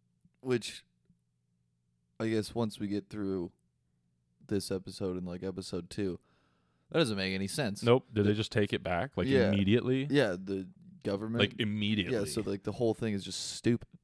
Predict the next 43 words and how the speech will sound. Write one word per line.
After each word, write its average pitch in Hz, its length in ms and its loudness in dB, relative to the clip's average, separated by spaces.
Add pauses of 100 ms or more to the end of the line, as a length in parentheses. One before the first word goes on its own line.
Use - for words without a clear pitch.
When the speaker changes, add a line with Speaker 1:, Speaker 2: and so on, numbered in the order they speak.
(120)
Speaker 1:
It - 80 -6
Speaker 2:
Yeah, 98 120 0
Speaker 1:
doesn't 82 140 -6
Speaker 2:
I 95 40 -2
was 98 160 0
super 95 400 -2
confused 82 480 -12
by 76 160 -8
it, 76 160 -10
too. 78 260 -14 (720)
Um, 120 380 0
so 110 160 -4
then 110 140 -4
it, 107 180 -6 (340)
well, 107 380 -2 (180)
then 113 480 -6 (260)
he 131 200 -4
actually 131 220 -4
doesn't 92 200 -4
hand 87 160 -8
it 80 80 -10
over 78 240 -8
yet. 76 280 -12
He 92 120 -10
cuts - 320 -6
to 117 60 -6
the 98 60 -2
plane 90 420 -8
scene 78 320 -14
and 87 160 -10
goes 85 220 -4
throughout, 87 300 -6
like, 85 220 -6
like, 87 140 -8
through 90 220 -8
the 82 100 -6
whole, 82 280 -4
like, 78 220 -8
Falcon, 82 600 -6
and 78 220 -12
it's - 180 -10
a 95 60 -10 (180)
great 92 580 -2